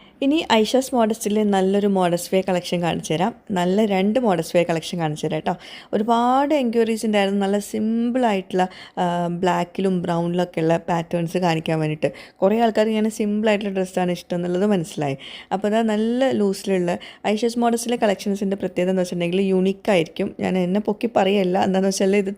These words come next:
തുണി എടുത്തിട്ട് നമ്മൾ സ്റ്റിച്ച് ചെയ്യുന്നതാണ്. അപ്പം, ആ, എനിക്ക് ഇങ്ങനത്തെ ഡ്രസ്സാണ് ഇടാനിഷ്ടം, നല്ല ലൂസിലുള്ള ഡ്രസ്സ്. നിങ്ങൾക്ക് ടൈറ്റ് ആക്കണമെങ്കിൽ നടുക്കൊരു കയറ്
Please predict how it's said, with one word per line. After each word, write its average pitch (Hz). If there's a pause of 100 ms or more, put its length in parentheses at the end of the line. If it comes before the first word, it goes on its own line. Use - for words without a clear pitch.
തുണി 208
എടുത്തിട്ട് 226 (340)
നമ്മൾ 196
സ്റ്റിച്ച് 190
ചെയ്യുന്നതാണ്. 170
അപ്പം, 190 (120)
ആ, 190
എനിക്ക് 214
ഇങ്ങനത്തെ 208
ഡ്രസ്സാണ് 185 (120)
ഇടാനിഷ്ടം, 165 (280)
നല്ല 190
ലൂസിലുള്ള 175
ഡ്രസ്സ്. 156 (380)
നിങ്ങൾക്ക് 233
ടൈറ്റ് 240
ആക്കണമെങ്കിൽ 247
നടുക്കൊരു 220
കയറ് 220